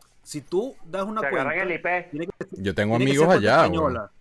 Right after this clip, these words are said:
Speaker 3: Yo tengo
Speaker 1: Tiene que
Speaker 3: allá.
Speaker 1: ser una cuenta española.
Speaker 3: Ajá.
Speaker 1: Y pusimos, eh, Eduardo consiguió una cuenta española de otra. Primero intentó con mi cuenta, no pudo.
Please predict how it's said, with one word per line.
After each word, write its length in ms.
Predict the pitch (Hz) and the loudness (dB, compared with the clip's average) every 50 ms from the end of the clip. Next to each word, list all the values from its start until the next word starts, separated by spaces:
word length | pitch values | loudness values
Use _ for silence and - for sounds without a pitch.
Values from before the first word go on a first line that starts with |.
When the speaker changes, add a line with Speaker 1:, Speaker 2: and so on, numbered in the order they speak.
| - - - 170 135 | -20 -20 -20 -14 -12
Speaker 3:
Yo 100 | 95 87 | -10 -8
tengo 160 | 107 104 107 | -6 -4 -4
Speaker 1:
Tiene 140 | 117 117 175 | -4 -4 -2
que 60 | 190 | -4
Speaker 3:
allá. 40 | 185 | -4
Speaker 1:
ser 60 | 170 | -4
una 100 | 175 180 | -6 -6
cuenta 200 | 185 185 170 202 | -6 -6 -8 -8
española. 600 | 190 - 165 143 143 139 131 127 117 107 98 - - | -10 -8 -8 -6 -4 -4 -4 -4 -6 -6 -10 -10 -10
Speaker 3:
Ajá. 300 | 110 98 92 87 85 95 | -10 -8 -8 -8 -10 -10
Speaker 1:
Y 140 | 107 165 160 | -10 -10 -12
pusimos, 560 | 131 _ 160 147 - 160 170 208 214 214 - - _ _ _ | -12 _ -12 -12 -8 -8 -8 -6 -6 -8 -10 -12 _ _ _
eh, 260 | 139 135 131 127 123 | -12 -10 -10 -8 -8
Eduardo 380 | 120 120 151 180 160 160 180 - | -8 -6 -4 -4 -4 -4 -4 -10
consiguió 240 | 160 135 - 117 120 | -12 -14 -14 -14 -16
una 80 | 139 | -14
cuenta 200 | 139 156 165 170 | -14 -14 -16 -14
española 280 | - 170 170 180 180 165 | -16 -16 -16 -14 -10 -10
de 60 | 139 | -10
otra. 160 | 123 - - _ | -10 -12 -18 _
Primero 240 | _ 135 151 196 233 | _ -14 -12 -10 -10
intentó 200 | 240 196 151 156 | -10 -10 -10 -10
con 100 | 160 190 | -10 -10
mi 80 | 175 139 | -10 -8
cuenta, 380 | - 123 110 101 95 90 - _ | -8 -10 -12 -12 -16 -20 -20 _
no 120 | 110 120 107 | -18 -18 -18
pudo. 260 | _ 95 87 - | _ -20 -20 -20